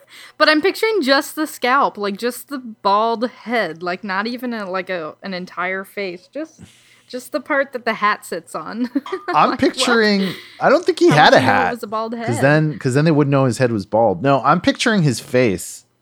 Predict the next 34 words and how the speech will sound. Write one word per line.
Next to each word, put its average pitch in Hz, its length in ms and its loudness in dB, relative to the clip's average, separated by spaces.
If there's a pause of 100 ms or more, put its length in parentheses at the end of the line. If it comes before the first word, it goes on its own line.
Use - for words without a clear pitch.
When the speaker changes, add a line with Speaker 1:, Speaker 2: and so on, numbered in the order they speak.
(320)
Speaker 1:
No, 311 240 4
I'm 285 160 2
saying 294 340 0
that's 247 280 2
the 277 100 -2
only 262 180 -2
part 254 300 -2
that 233 100 -4
you 220 140 -8
saw 254 520 4
was, 202 240 -4
like, 214 220 -4
the 208 80 -6
part 262 380 -2
of 294 80 -4
the 277 140 -2
head 247 380 -4
where 226 200 -2
a 214 80 -2
hat 269 320 0
would 208 160 -6
sit. 170 280 -6
That's 214 220 -6
the 254 120 -4
only 320 340 -2
thing 302 240 -2
she 262 160 -6
saw. 214 340 -2
There - 120 -10
was 202 140 -8
nothing 240 400 -6
attached 202 460 -16
to 175 140 -10
it. 87 200 -14